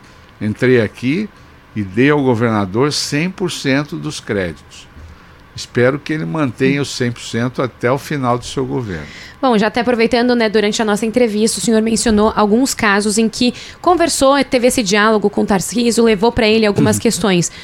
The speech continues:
Speaker 2: Então, queria saber, o senhor avalia positivamente esse diálogo do governador, do executivo, né, de forma geral, com o legislativo?
Speaker 1: Sim, olha, eu tive lá, por exemplo,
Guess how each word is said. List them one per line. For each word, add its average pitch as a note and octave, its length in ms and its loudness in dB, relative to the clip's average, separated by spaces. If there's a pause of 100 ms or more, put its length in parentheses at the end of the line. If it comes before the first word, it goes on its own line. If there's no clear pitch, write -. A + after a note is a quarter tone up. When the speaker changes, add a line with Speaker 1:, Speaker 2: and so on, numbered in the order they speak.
(140)
Speaker 2:
Então, C4+ 160 0
queria B3+ 220 2
saber, A3+ 380 0
o F#3 80 0
senhor A#3 200 2
avalia A#3 520 2
positivamente A#3+ 680 0
esse A3 160 0
diálogo G3 560 2
do F#3+ 220 2
governador, G3 580 0
do A3 80 4
executivo, C#4 640 0
né, G3 100 0
de F#3+ 120 -4
forma G3+ 280 0
geral, F#3+ 240 0
com A3+ 220 0
o - 20 0
legislativo? F#3+ 640 -4
Speaker 1:
Sim, F#3+ 380 -2
olha, G2+ 200 2
eu G#2+ 60 -2
tive C#3+ 320 -2
lá, C#3+ 320 0
por B2 240 0
exemplo, B2 680 -4